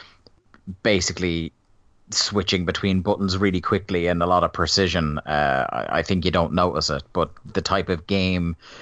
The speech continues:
that you tend to play because you hate yourself, um, will probably expose the shortcomings in that, which is why I find it very funny, the constant talk that there will be, by the end of this year, a smaller version of that console.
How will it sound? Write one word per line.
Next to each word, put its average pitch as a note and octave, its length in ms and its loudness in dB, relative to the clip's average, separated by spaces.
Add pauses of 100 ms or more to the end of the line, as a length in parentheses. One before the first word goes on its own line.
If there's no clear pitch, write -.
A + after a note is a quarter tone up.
(200)
that F#2+ 160 2
you A2 640 4
tend F2+ 380 0
to E2 340 -2
play F2+ 420 2
because D#2 240 -10
you D#2 80 -6
hate E2+ 220 -2
yourself, D#2 480 -4 (100)
um, D2 600 0
will F2+ 340 2
probably E2 420 0
expose F2 520 0
the E2 80 -2
shortcomings D#2+ 640 -2
in D#2 120 0
that, D#2 240 2 (360)
which G2+ 120 0
is F#2 100 2
why B2 320 4
I A2+ 120 2
find G#2 240 0
it F2 80 -6 (100)
very F#2 540 0
funny, F2 440 -4
the D#2+ 140 -8
constant E2+ 540 -4
talk E2+ 360 0
that F2 200 -2
there F2+ 120 2
will F2+ 240 0
be, F2 160 -2
by F2 160 2
the E2+ 120 2
end E2 160 2
of D#2 80 -2
this E2+ 200 0
year, E2 200 4
a D#2 100 2
smaller F2 560 4
version D#2 380 0
of D2+ 100 -4
that C#2+ 180 0
console. C#2+ 480 -4